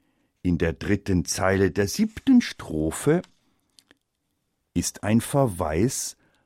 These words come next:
auf den Heiligen Geist gegeben. Er hat die Empfängnis bewirkt, er kommt an Pfingsten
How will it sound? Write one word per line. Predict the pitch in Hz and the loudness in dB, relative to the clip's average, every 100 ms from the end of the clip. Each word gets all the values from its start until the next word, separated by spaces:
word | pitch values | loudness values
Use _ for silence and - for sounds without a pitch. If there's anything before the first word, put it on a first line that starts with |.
| _ _ | _ _
auf | 110 - | -4 0
den | 123 117 110 | 2 2 4
Heiligen | 107 113 117 147 143 | 2 2 2 2 2
Geist | 143 165 - - - | -2 -2 -4 -14 -10
gegeben. | 76 - 76 78 80 65 - _ _ _ _ _ _ _ _ _ _ _ _ | -8 -6 -4 -2 -2 -4 -6 _ _ _ _ _ _ _ _ _ _ _ _
Er | 147 76 73 | -4 -2 0
hat | 104 - - | -2 -4 -6
die | 92 76 | -8 -6
Empfängnis | 69 - - 95 101 101 - | -8 -8 0 4 6 4 0
bewirkt, | - 78 67 82 113 160 - - - _ _ _ _ _ _ _ - | -6 -6 -2 0 2 0 -4 -18 -20 _ _ _ _ _ _ _ -6
er | 71 110 | 0 0
kommt | - - 87 113 - - | 0 0 4 4 2 -12
an | 67 67 | -10 -10
Pfingsten | - 90 87 - - 143 151 139 | -4 2 2 2 0 4 4 4